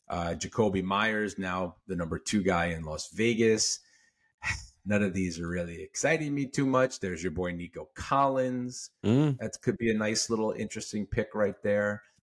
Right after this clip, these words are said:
Speaker 1: as the number one guy over in Houston. Huh, it's, that's actually, that might be where I go.
Speaker 2: You should lead
Speaker 1: Because
Speaker 2: there. You should lead there.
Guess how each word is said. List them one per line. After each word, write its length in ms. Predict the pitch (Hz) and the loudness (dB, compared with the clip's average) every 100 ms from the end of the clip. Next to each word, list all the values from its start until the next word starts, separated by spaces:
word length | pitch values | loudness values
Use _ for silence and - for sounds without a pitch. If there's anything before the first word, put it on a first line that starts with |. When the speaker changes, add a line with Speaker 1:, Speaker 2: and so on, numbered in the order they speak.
| - | -10
Speaker 1:
as 300 | 92 87 - - | -4 -2 -4 -2
the 100 | 95 | 0
number 220 | 98 98 | 2 2
one 240 | 95 95 | 2 2
guy 380 | 92 87 90 90 | 2 2 2 0
over 380 | - 90 87 87 | -4 -8 -4 -6
in 280 | - 92 82 - | -6 -12 -12 0
Houston. 720 | 127 139 - 123 120 117 120 - _ _ _ _ _ _ _ _ | 2 2 2 2 2 0 -4 -8 _ _ _ _ _ _ _ _
Huh, 240 | - 262 110 - - | 2 4 4 -2 -14
it's, 360 | - - - - | -16 -12 -12 -8
that's 280 | 226 240 - - | -6 -4 -6 -2
actually, 640 | 262 - 294 294 233 - _ _ _ _ _ - | -2 -2 -2 0 -2 -6 _ _ _ _ _ -20
that 80 | - - | -20 -4
might 120 | 277 285 | -2 4
be 100 | 262 | 6
where 200 | 226 226 | 6 4
I 120 | 170 | 4
go. 480 | 98 135 220 101 - | 2 2 4 2 -4
Speaker 2:
You 120 | 123 | -6
should 240 | 120 - 156 | -2 0 2
lead 300 | 156 214 254 | 2 2 4
Speaker 1:
Because 140 | - | 6
Speaker 2:
there. 140 | 131 104 | 6 6
You 120 | 131 | 2
should 200 | - 160 | 0 2
lead 280 | 185 226 156 | 2 0 2
there. 280 | 107 101 | 4 4